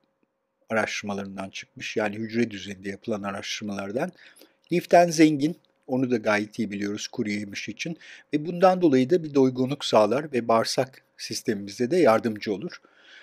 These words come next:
Kolesterolümüzün kontrolünü kolaylaştırır.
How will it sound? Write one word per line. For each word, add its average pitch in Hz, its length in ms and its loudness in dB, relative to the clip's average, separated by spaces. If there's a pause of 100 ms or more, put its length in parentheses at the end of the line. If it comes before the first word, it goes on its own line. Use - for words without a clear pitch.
(200)
Kolesterolümüzün 185 800 4
kontrolünü 151 560 4
kolaylaştırır. 117 880 2